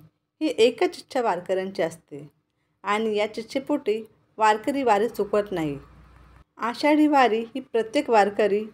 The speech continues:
महिला पुरुषांच्या मनात आदराचे आणि श्रद्धेचे स्थान बाळगून असते.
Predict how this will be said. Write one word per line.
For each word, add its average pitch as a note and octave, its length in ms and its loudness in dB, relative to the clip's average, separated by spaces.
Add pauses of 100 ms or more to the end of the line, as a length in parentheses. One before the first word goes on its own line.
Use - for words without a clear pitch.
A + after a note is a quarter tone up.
(100)
महिला G3+ 380 -4
पुरुषांच्या A3+ 680 -2
मनात F#3+ 340 -2 (580)
आदराचे A#3+ 760 0 (360)
आणि B3+ 240 0
श्रद्धेचे B3 500 0
स्थान G#3+ 340 -6
बाळगून F3 360 -4
असते. D#3+ 340 -14